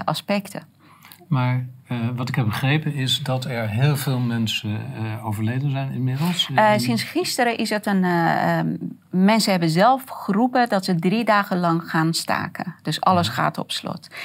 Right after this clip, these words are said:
Speaker 1: Niet iedereen, eh, heeft eraan meegedaan. Eh, er zijn, eh, maar heel veel winkel-, winkels, heel veel, eh, bazaar. In, in de bazaar zijn winkels die gegaan, ehm,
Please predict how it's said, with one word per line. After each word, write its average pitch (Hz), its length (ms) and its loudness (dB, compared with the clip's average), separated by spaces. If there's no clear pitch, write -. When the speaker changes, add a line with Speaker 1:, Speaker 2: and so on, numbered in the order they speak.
Speaker 1:
Niet 247 200 2
iedereen, 214 580 0
eh, 196 240 4
heeft 185 220 2
eraan 170 240 2
meegedaan. 208 540 0
Eh, 175 220 2
er 160 140 2
zijn, 160 280 2
eh, 156 80 2
maar 160 460 0
heel 233 280 4
veel 214 220 2
winkel-, 185 640 2
winkels, 185 500 0
heel 196 200 2
veel, 175 340 0
eh, 165 380 2
bazaar. 170 580 2
In, 180 160 2
in 170 160 0
de 160 60 2
bazaar 160 560 -2
zijn 170 200 0
winkels 170 320 0
die 170 100 -4
gegaan, 160 420 -4
ehm, 156 680 0